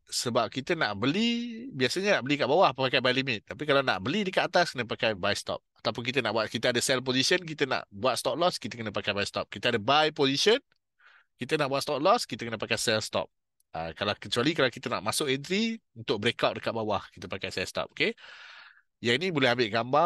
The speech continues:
boleh simpan, boleh gunakan sebagai rujukan kemudian lah kalau confuse. Tapi kalau untuk C Q G ni, kita pakai sistem yang canggih, dia mudah, dia tak payah tahu benda ni pun tak apa sebenarnya. Tapi ini sebagai asas,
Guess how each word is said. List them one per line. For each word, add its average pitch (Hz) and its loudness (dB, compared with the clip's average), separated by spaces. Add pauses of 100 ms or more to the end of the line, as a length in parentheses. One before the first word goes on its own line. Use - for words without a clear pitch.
boleh 113 -2
simpan, 151 2
boleh 117 -2
gunakan 104 -6
sebagai 95 -6
rujukan 101 -6
kemudian 101 -4
lah 120 -2
kalau 95 -4
confuse. - -10
Tapi 113 -6
kalau 98 -2
untuk 110 -4
C - -8
Q 113 -2
G 113 0
ni, 113 -6
kita 120 -4
pakai 110 -4
sistem 107 -4
yang 104 -6
canggih, 113 0
dia 117 2
mudah, 113 2
dia 104 -4
tak - -6
payah 110 2 (320)
tahu 110 -2
benda 117 -14
ni 123 -2
pun 135 -2
tak - -2
apa 139 2
sebenarnya. 120 -2
Tapi 127 -6
ini 139 -4
sebagai 110 0
asas, - -4